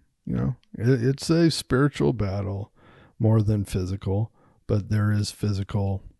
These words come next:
absolutely involved, and there's free will involved. You know, Adam Schiff out there crying, "Russia, Russia, Russia," for two years. He knew.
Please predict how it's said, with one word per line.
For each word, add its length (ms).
absolutely 680
involved, 500
and 120
there's 160
free 180
will 260
involved. 460
You 100
know, 140
Adam 360
Schiff 520
out 220
there 280
crying, 440
"Russia, 320
Russia, 320
Russia," 380
for 160
two 180
years. 360
He 200
knew. 540